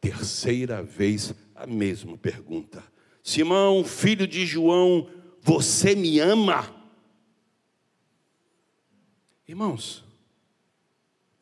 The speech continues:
quem era para estar chateado nessa situação? Jesus tinha mostrado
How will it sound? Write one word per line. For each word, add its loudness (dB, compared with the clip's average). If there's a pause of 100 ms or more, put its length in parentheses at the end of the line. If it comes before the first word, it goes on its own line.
(680)
quem -4
era -6
para -8
estar -8 (320)
chateado -6 (880)
nessa -6
situação? -10 (2250)
Jesus 0
tinha -4
mostrado -6